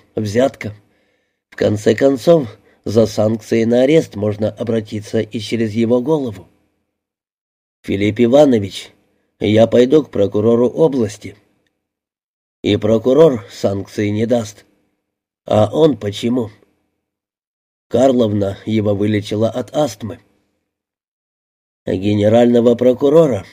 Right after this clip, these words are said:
от чего вылечила?» начал я злиться. «Не знаю», серьёзно ответил Филипп Иванович. «А вот прокурора по общему надзору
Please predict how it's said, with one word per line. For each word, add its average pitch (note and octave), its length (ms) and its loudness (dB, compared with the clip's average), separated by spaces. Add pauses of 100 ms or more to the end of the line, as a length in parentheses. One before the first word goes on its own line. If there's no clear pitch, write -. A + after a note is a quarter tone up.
от A2 180 -2
чего D3 340 4
вылечила?» G#2+ 600 -4 (420)
начал G2+ 440 -2
я G2+ 180 -4
злиться. A2 480 -4 (1000)
«Не G#2 280 0
знаю», B2+ 460 2 (380)
серьёзно G2+ 580 -2
ответил G2 440 -6
Филипп G2+ 380 -8
Иванович. B2+ 680 -4 (1000)
«А G#2 160 0
вот G#2+ 220 0
прокурора C3+ 640 4
по G#2+ 240 2
общему A2 380 -2
надзору A#2+ 580 2